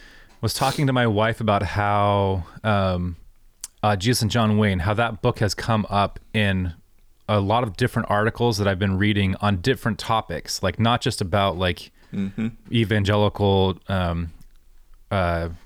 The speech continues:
Speaker 1: I'm blanking on the term, American evangelical ties, but on, like, her writing has come up as profound in different conversations.
Speaker 2: Yes, Jesus
Speaker 1: And
Speaker 2: and John Wayne, Kristen
Speaker 1: Yes.
Speaker 2: Dumais.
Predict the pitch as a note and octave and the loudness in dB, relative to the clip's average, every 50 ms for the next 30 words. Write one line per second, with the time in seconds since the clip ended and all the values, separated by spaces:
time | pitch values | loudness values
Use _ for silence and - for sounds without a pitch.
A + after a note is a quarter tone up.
0 | - - - - - - - - - - - F#2+ E2+ - - - G2 F#2 F2 - | -20 -20 -20 -20 -20 -20 -20 -20 -20 -16 -14 -14 -14 -14 -10 -6 -4 -4 -4 -4
1 | - F2 E2+ E2 D#2+ - - F2+ E2 D#2 D#2+ D#2+ E2+ G#2 G#2+ G#2+ G#2+ G#2+ - A2 | -6 -6 -6 -6 -6 -6 -4 -4 -4 -4 -4 -4 -2 0 2 2 2 2 2 0
2 | G2+ G#2 G#2 G2 F#2 G2 F#2+ F#2+ F#2 - G2+ F#2 F2 E2+ - - G2+ F#2 F2 E2 | 2 2 2 2 4 4 2 2 0 0 0 0 0 0 -2 -2 -2 0 0 0
3 | D#2+ D#2+ E2 - - - - - - - - - - - - - - A2+ A2 G#2+ | -2 -2 -4 -6 -8 -10 -14 -18 -20 -20 -20 -20 -20 -20 -12 -6 -2 0 2 2
4 | G#2+ G#2 A2 A2 A#2 A2+ G#2 - - - - B2+ B2 A#2 G#2 A2 A2 A#2 B2 B2 | 2 2 0 0 0 0 -2 -2 -4 -2 0 0 2 2 2 2 2 2 2 2
5 | A#2 G2 G2+ G#2 F#2 - - - G#2+ G2+ G2 F#2+ F#2+ F#2 - - - - - - | 2 2 2 0 0 -2 -2 -2 0 2 2 2 2 2 0 -4 -8 -12 -12 -14
6 | _ _ _ _ _ _ - A2 G2+ G2 F#2+ F2+ F2 - - - - - A2+ - | _ _ _ _ _ _ -2 0 0 2 2 0 0 -4 -6 -6 -4 -2 -2 -2
7 | - - G#2+ G#2 G2+ G#2+ - G2 G2 E2 - A#2+ - - G2+ F#2+ F2 - A2 G2 | 0 0 0 2 2 2 0 0 -2 -2 -2 -2 -2 -2 -6 -8 -4 -2 -2 0
8 | F2 E2+ - - G2+ F2+ F2 - - - - - - - - - - - - - | 0 -2 -2 -2 -2 -2 -2 -2 -4 -8 -8 -10 -10 -12 -12 -16 -20 -20 -20 -18
9 | - - G2+ A#2 A#2 G#2+ - - - - A#2+ A#2 A2+ A2 G#2+ G#2 G2+ F#2+ - C#3 | -10 0 2 4 4 4 2 -2 -4 0 2 4 4 4 4 4 2 2 0 0
10 | B2 C3 C3+ C3 C3+ C3 B2 A#2+ A2+ G2 F#2+ - - - D3+ C#3+ - - - D3 | 4 6 6 6 6 6 4 4 4 2 0 -2 -4 -2 -2 -2 -2 -2 0 0
11 | G#2+ G2 F2 E2+ - A#2+ A#2+ A#2 A#2 A2 G#2+ F#2+ F2+ - - | 2 2 0 0 0 -2 0 0 2 2 2 2 0 -2 -8